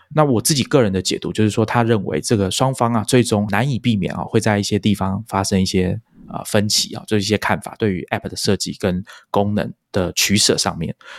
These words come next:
他干脆一开始就不要用，避免以后的麻烦。我之所以会觉得这个看法很有意思，就是因为大部分人有些时候可能包含我，哦，看到说，诶，有选项可以调整，我就很满足，甚至会很高兴的说，“太好了，那这样我可以开心的去使用这个 app 了。”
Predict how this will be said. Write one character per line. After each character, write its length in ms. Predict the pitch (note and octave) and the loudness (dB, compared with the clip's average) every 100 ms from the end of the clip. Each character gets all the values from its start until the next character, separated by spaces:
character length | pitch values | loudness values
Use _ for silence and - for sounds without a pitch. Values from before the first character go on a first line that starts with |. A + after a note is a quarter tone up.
| - - | -14 -4
他 100 | C3+ | 0
干 160 | C#3+ | 2
脆 140 | D3+ A2 | 4 2
一 20 | |
开 140 | - | 2
始 60 | G#2+ | -2
就 80 | F#2 | 0
不 100 | F#2 | 0
要 160 | F2+ | 2
用， 120 | G#2 - _ _ - | 2 0 _ _ 2
避 140 | A#2 | 2
免 160 | F#2 E2 | 4 0
以 120 | F2 | 0
后 100 | G2 | 0
的 100 | E2+ | 0
麻 180 | E2 E2+ | -4 -6
烦。 220 | - - _ - | -8 -12 _ 2
我 120 | B2 | 4
之 140 | F3 | 4
所 100 | E3 | 4
以 40 | C3 | 4
会 40 | |
觉 100 | C#3 | 6
得 60 | A2 | 4
这 80 | C3 | 4
个 40 | |
看 180 | - A2 | 2 -2
法 80 | F#2+ | 0
很 80 | G2 | 0
有 140 | D#2 | 2
意 100 | B2+ | 0
思， 140 | - | 0
就 80 | - | 0
是 120 | F#2+ | 2
因 100 | G#2 | 4
为 140 | G2+ - _ _ | 4 2 _ _
大 120 | E3 | 0
部 100 | D#3 | 2
分 160 | D#3+ C3+ | 4 2
人 180 | F#2+ F2 - | 2 -4 -2
有 120 | A2 | 0
些 160 | G2 C3 | 2 2
时 140 | - | 2
候 80 | G#2 | 0
可 140 | - | 0
能 80 | F#2 | -4
包 120 | G2 | -4
含 160 | G2+ F#2 | -2 -2
我， 140 | F#2+ - | -2 -4
哦， 140 | - - | -4 -6
看 180 | - C#3 | -2 -2
到 140 | C3 A#2 | 0 -2
说， 120 | - | 2
诶， 120 | C#3+ | 2
有 140 | C3+ A#2+ | 4 2
选 180 | G2+ | 2
项 180 | F#2 B2+ | 2 -2
可 120 | A2 | 0
以 20 | G2 | -2
调 220 | - E2 | 0 -4
整， 180 | - - - - | -4 -8 -12 -4
我 100 | G#2 | 2
就 100 | C#3+ | 2
很 140 | A2+ | 2
满 240 | G#2 F#2+ - | -2 -4 -4
足， 200 | - - | -10 -2
甚 120 | A#2+ | 0
至 120 | A#2 | 2
会 60 | A#2 | 2
很 100 | E2 | 2
高 180 | G2 G2 | 0 0
兴 160 | A2 | 2
的 80 | F#2 | 0
说 140 | G#2 | 0
，“太 160 | G#2 A2 | -2 -2
好 100 | G2 | -4
了， 120 | - A#2 | -6 -2
那 100 | G#2+ | 0
这 120 | A2 | 2
样 120 | G2+ - - - | -2 -8 -18 0
我 140 | F#2 | 0
可 160 | - G#2+ | 4 2
以 60 | |
开 240 | G2+ - G2 | 2 0 -2
心 180 | G#2 | 0
的 120 | G2 F2 | 0 0
去 260 | - F#2+ | 2 2
使 200 | - - | 2 0
用 80 | F2+ | 0
这 100 | F#2 | -2
个 60 | - | -4
app 240 | E2 | -4
了。” 100 | - | -6